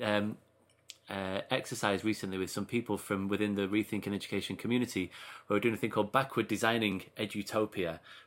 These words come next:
right? So we're starting with a, like, what's the kind of world that we want to create? What's the kind of society that would be like? And then work backwards from that and think, what kind of an education system would produce a positive society, so that we're not just trying to, to fix the problems that we currently face,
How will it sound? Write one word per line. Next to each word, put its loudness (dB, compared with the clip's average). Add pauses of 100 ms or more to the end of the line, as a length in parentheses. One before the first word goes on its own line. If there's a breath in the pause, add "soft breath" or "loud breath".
right? 0
So 0
we're 2
starting 4
with 4
a, 2
like, 2
what's 2
the -4
kind 2
of -2
world 6
that 0
we 0
want 0
to -8
create? 0
What's -6
the -8
kind 0
of -4
society 2
that -2
would -6
be 0
like? 0 (420 loud breath)
And -2
then 2
work 6
backwards 0
from -6
that -2
and -8
think, -6
what 6
kind 0
of 0
an 4
education 0
system -4 (360 loud breath)
would 0
produce 2
a -2
positive -2
society, 2
so -4
that 4
we're 4
not 0
just -4
trying 4
to, 2 (380 loud breath)
to -6
fix -4
the -4
problems -2
that -6
we -4
currently -4
face, -2